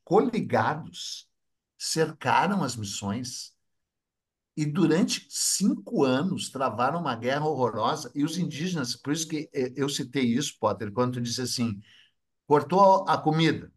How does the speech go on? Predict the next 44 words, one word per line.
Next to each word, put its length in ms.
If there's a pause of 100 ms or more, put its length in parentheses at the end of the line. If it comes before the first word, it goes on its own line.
ok? 500
"Cortou 380
a 80
água." 540
"Ah, 180
tá, 180
a 60
gente 240
bebe 240
xixi." 580 (420)
Uma 120
piada, 380
né? 160 (340)
"Cortou 380
isso, 260
tá? 220 (140)
Cortou 320
a 40
internet." 600
"Não, 640
nós 220
vamos 260
ficar 340
sem 280
videogame, 800
sem 180
não 140
sei 140
o 20
quê. 60
A 380
internet 640
não." 360 (520)
E 120
a 60
piada, 560
que 120
não 100
é 60
piada 420
que 80
eu 60
ia 140
fazer, 480